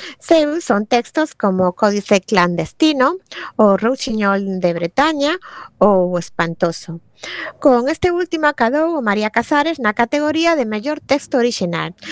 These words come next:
Se antes destacamos a súa colaboración con Pista catro, tamén temos que falar dos seus traballos xunto co dúo cómico Mofa e Befa. Froito desta xuntanza quedaron para o recordo Románticos e Shakespeare para ignorantes. Por esta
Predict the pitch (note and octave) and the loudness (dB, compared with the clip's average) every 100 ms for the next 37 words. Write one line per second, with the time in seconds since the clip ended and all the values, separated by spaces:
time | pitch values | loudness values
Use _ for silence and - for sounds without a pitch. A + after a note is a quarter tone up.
0 | - - C4+ C4+ C4 D4 D#4+ G#3+ - G3 | -14 2 4 4 0 -2 -2 -2 -2 0
1 | G#3+ G#3+ A3+ G3+ - G3+ - G3+ F#3+ F#3 | 0 0 -2 -2 0 0 2 2 4 2
2 | F#3 - B3 A3 F#3 F3+ F3+ G3 G3+ D#4 | 0 0 0 0 -6 -6 -4 0 2 2
3 | D#4 D4 E4+ - - G3+ C4 C#4 C#4+ D4 | 2 0 -2 -8 -8 0 2 2 0 -2
4 | D4+ A#3 G#3+ A3 D4+ D4 D4+ C#4 D4 C4 | -2 0 0 -2 -2 0 2 2 0 -2
5 | - G3+ - A3+ B3+ D4+ C#4 E4+ - A3 | -4 -4 -2 0 0 -2 -2 -6 -6 -4
6 | G3+ G#3 G#3 A3+ G#3 B3+ C4 - B3+ C#4+ | -2 0 0 2 2 2 0 -2 -4 -4
7 | - D#4 A3 F#3+ - F#3+ F3 - D3+ - | -2 0 2 0 0 -4 -2 -4 -4 -2
8 | A#3+ G3 - - - - D#4+ D4+ - C#4 | -2 -4 -20 -20 -4 2 2 2 0 0
9 | G#3+ - G#3 - F4 E4 D#4 C#4+ D4 D#4 | -2 -2 -4 -4 -4 -2 -2 0 0 0
10 | - - - B3+ C4 C#4+ C4+ C4+ A3 A3+ | -4 -20 0 2 4 2 0 -2 0 0
11 | C#4+ C#4+ D4+ D4+ D#4 - G3+ A#3 A#3 E4 | -2 -2 -2 0 -2 -4 -2 0 0 0
12 | E4 E4+ D#4+ F4 F4 - F#3+ - D#4+ - | -2 -6 -2 -4 -2 -2 0 2 0 0
13 | - F4 - C#4+ D#4+ D4 A#3 G3+ E3+ E3 | -2 -2 2 2 2 2 2 2 0 -4
14 | D3+ - - C#4 A3 - B3 G3+ - G3+ | -10 -10 -10 -10 -4 2 2 2 0 -2